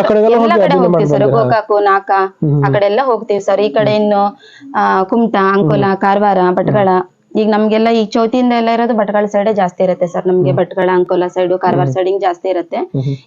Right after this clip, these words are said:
Speaker 2: ಈಗ ನಮ್ಗೆ ಡಿಸೆಂಬರ್ ತಿಂಗಳಿಂದೆಲ್ಲ ಈ ಕಡೆ ನಾವು ಸಿದ್ದಾಪುರ ಭಾಗದಲ್ಲೇ ಜಾಸ್ತಿ ಇರ್ತೀವಿ ಸರ್. ಅದ್ರಲ್ಲಿ ನನಗೆ ತುಂಬಾ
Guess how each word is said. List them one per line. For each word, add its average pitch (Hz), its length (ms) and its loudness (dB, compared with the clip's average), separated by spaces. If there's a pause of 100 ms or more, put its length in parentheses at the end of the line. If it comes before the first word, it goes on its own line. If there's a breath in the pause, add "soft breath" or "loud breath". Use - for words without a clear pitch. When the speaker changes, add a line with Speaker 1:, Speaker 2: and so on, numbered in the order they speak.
Speaker 2:
ಈಗ 240 120 0
ನಮ್ಗೆ 233 300 0
ಡಿಸೆಂಬರ್ 254 360 0
ತಿಂಗಳಿಂದೆಲ್ಲ 240 540 0
ಈ 285 140 0
ಕಡೆ 220 180 0
ನಾವು 208 160 0
ಸಿದ್ದಾಪುರ 208 340 -2
ಭಾಗದಲ್ಲೇ 202 800 0
ಜಾಸ್ತಿ 190 300 0
ಇರ್ತೀವಿ 180 340 -2
ಸರ್. 175 200 -2 (460 loud breath)
ಅದ್ರಲ್ಲಿ 262 360 2
ನನಗೆ 262 540 2
ತುಂಬಾ 247 640 0